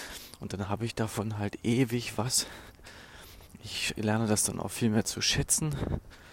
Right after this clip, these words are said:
Dann haben einfach die Dinge, die in meinem Leben sind, einen viel größeren Wert für mich. Ich passe mehr drauf auf, ich halte die Dinge sauber, ich kümmere mich drum und dann bleibt das auch bei mir.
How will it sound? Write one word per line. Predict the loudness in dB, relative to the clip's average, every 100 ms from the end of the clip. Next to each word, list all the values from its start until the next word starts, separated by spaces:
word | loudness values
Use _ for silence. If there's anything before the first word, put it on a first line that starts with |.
| -20 -20 -20 -20 -18
Dann | -10 -6
haben | -2 0
einfach | -2 -4 -6
die | -6
Dinge, | -4 0 4 4 2 -4 -16 -6
die | -2
in |
meinem | 2 2 2
Leben | 2 0 0
sind, | 0 0 0
einen | -4
viel | -2 0 2
größeren | 4 4 4 4 2 4
Wert | 4 4
für | 2
mich. | 4 4 2 -6 -14 -14 -16 -18 -14
Ich | -8
passe | -4 -2 2
mehr | 2
drauf | 0 -6
auf, | 0 0 2
ich | 0
halte | 0 0
die | 2
Dinge | 4 6
sauber, | 6 6 4 2 -4 -16 -14 -14 -10
ich | -4
kümmere | 2 4 6 6
mich | 4 2
drum | 4 4
und | 6
dann | 6
bleibt | 6 6
das | 6 0
auch | 2
bei | 2
mir. | 6 6